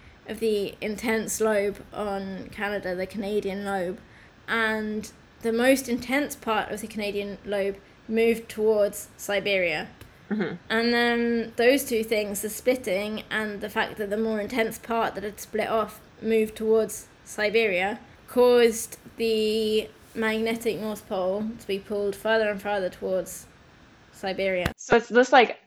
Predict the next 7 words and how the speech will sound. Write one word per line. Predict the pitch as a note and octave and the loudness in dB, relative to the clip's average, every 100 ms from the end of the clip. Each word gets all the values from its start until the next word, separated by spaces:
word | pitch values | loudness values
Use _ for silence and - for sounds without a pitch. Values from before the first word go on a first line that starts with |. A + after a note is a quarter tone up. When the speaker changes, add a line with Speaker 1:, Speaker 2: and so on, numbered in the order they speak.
| _ _ _ _ _ - | _ _ _ _ _ 0
Speaker 2:
a | |
game | F#3+ G#3 A#3 B3+ | 4 4 4 4
of | A3+ | 0
tug-of-war, | - G#3+ A3+ G3+ A#2 A#2 G3+ - _ _ _ _ _ _ _ _ | 6 6 8 6 4 2 2 -4 _ _ _ _ _ _ _ _
but | F#3+ G#3+ D#3 | 4 6 8
with | F#3 C4 | 12 10
many | A3 G#3 A3 A#3+ B3 B3 F#3+ - | 10 6 8 10 10 10 6 4